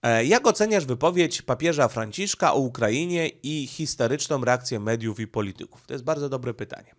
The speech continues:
Drodzy państwo, tutaj doszło do pioruńskiej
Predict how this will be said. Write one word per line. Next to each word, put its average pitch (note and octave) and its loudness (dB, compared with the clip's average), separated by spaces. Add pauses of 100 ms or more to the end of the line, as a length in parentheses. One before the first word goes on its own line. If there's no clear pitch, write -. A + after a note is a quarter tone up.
Drodzy C3+ -14
państwo, - -12 (640)
tutaj - -2
doszło D#3+ -2
do C3 2
pioruńskiej C#3+ -2